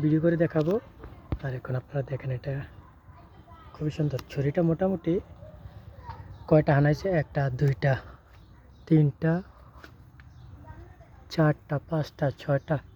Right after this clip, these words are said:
সাতটা, আটটা, আটটা হানায় এসেছে। দেখেন মাশাআল্লাহ, খুবই সুন্দর। আর ছোট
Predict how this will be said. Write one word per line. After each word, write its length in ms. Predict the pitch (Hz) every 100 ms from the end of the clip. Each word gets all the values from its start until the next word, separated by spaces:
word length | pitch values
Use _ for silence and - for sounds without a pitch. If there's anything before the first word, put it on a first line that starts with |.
| - -
সাতটা, 580 | - - - - - 156 131 - - - - - - -
আটটা, 440 | 175 - - 139 - - - - -
আটটা 340 | 170 - 180
হানায় 340 | 147 147 147 170 - -
এসেছে। 400 | 165 160 - 196 - - - - - - - - - - - - - - - - - - - - - -
দেখেন 260 | 135 139 139
মাশাআল্লাহ, 400 | 135 - 147 143 -
খুবই 200 | 147 143
সুন্দর। 300 | 143 139 151 170 - - - - - - - - - - - - - - - - - - - - - - - - - -
আর 120 | 139 -
ছোট 160 | 139